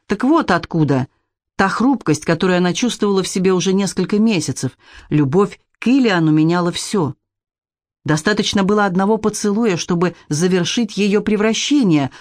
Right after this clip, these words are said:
Тааш не догадывался, о чём она мечтала. Его заботило другое. "Никому не говори, почему умерла королева, ладно?" Оля удивилась. "Значит, король ни о чём не знал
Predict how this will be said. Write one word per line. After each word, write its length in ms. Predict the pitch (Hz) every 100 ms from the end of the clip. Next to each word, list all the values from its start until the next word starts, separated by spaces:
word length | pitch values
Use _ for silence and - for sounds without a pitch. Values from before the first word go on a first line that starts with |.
| - _ _ -
Тааш 320 | 151 139 -
не 120 | 190
догадывался, 680 | 208 208 302 262 185 156 151
о 60 | 143
чём 200 | 156 147
она 140 | 147
мечтала. 600 | 147 151 - 139 123 135 _ _ _ _ _
Его 220 | 294 349 302
заботило 460 | 320 320 302 294
другое. 540 | 269 277 247 175 147 - - _ -
"Никому 420 | 175 160 170 180
не 120 | 214 185
говори, 340 | 190 190 226
почему 380 | 180 - 185 165
умерла 360 | 160 156 156
королева, 460 | 151 160 160 147 131
ладно?" 560 | 123 143 185 220 262 262 _ _ _ _ _ _ _ _ _ _ _ _ _ _ -
Оля 480 | 190 180 170 165 165
удивилась. 760 | 170 156 165 233 196 135 - - _ _ _ _ _ -
"Значит, 380 | 127 170 160 165
король 360 | 185 180 226 190
ни 80 |
о 100 | 175
чём 260 | 156 220 214
не 120 | 180
знал 420 | 143 151 156 202